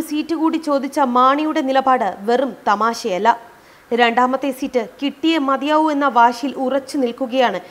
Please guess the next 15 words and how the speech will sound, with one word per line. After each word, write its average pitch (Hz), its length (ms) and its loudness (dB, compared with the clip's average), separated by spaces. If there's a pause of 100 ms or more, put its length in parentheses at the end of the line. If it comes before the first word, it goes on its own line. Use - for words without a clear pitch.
(260)
പി 285 100 2 (100)
ജെ 311 160 2
ജോസഫ് 285 320 -2
വിഭാഗം. 220 400 -2 (640)
പിണങ്ങിപ്പോയ 254 720 4 (420)
മാണിയെ 302 420 4 (140)
തിരികെ 269 320 -2 (100)
കൊണ്ടുവന്നതിന് 294 540 0 (120)
മുൻകൈയെടുത്ത 302 600 -2 (100)
നേതാക്കൾക്കെല്ലാം 269 760 2 (420)
ഞെട്ടൽ 233 280 2 (100)
തന്നെയാണ്. 220 420 -2 (480)
ഇടുക്കിയോ 359 460 2 (200)
ചാലക്കുടിയോ 320 540 4 (100)
ഇല്ലാതെ 277 280 4